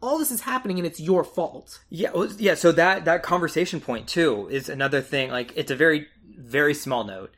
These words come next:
Speaker 2: And it's just like, if I were a producer in the room, I'd be like, "Hey, we can combine these two scenes." 'Cause they have the conversation where it's Grace, Colonel, and Jake, and Parker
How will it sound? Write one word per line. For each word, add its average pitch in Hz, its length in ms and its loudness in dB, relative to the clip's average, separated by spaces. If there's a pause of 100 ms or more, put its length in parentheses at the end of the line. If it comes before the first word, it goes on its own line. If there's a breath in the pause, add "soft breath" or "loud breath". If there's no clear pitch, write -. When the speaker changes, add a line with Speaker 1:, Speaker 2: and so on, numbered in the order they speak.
(420 soft breath)
Speaker 2:
And 131 160 -2
it's 123 160 -4
just 131 200 0
like, 117 380 -4
if 139 180 -4
I 120 160 4
were 120 300 0
a 107 80 -4
producer 123 340 -6
in 135 60 -4
the 127 80 -4
room, 113 280 -8
I'd 110 60 -8
be 117 60 -6
like, 110 160 -4
"Hey, 120 140 -4
we 110 120 -6
can 120 140 -12
combine 107 380 -8
these 101 140 -16
two - 140 -14
scenes." 101 400 -14 (380 soft breath)
'Cause 139 160 -2
they 135 160 4
have 147 380 4
the 151 60 -2
conversation 127 840 -2
where 113 160 -4
it's - 240 -10 (440 soft breath)
Grace, 143 540 0
Colonel, 135 400 0
and 123 140 -12
Jake, 120 480 -4 (340)
and 117 520 -4 (280)
Parker 127 640 2